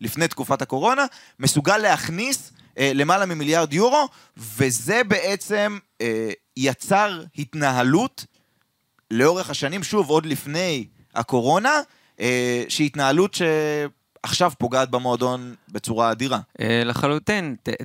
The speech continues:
Speaker 2: תמיד במועדון יש לך את המשחק הזה של, אה, כמה אתה מכניס, זאת אומרת, כמה אתה מוציא, כי אתה רוצה להיות גם תחרותי. אה, זה לא עסק רגיל שאתה רק מתח-, אה, מסתכל ברווח והפסד, מה הוצאת, מה הכנסת, אלא אתה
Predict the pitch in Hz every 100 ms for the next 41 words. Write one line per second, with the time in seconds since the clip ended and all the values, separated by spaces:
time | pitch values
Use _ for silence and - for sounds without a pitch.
0 | - 131 165 175 190 156 117 117 170 151
1 | 123 151 135 117 - 123 131 120 - 120
2 | 110 104 - 113 107 98 101 165 170 131
3 | 107 - 107 104 104 123 185 - 123 117
4 | - 147 156 160 185 165 143 147 139 143
5 | 156 104 _ _ _ _ - 110 113 113
6 | 113 113 113 107 127 156 180 - 175 -
7 | 143 - - 123 127 123 127 110 104 127
8 | 123 123 120 127 127 120 - 123 117 117
9 | 117 123 123 120 117 120 120 117 - 131
10 | 117 117 117 - 113 113 117 180 202 -
11 | 165 160 - - - 120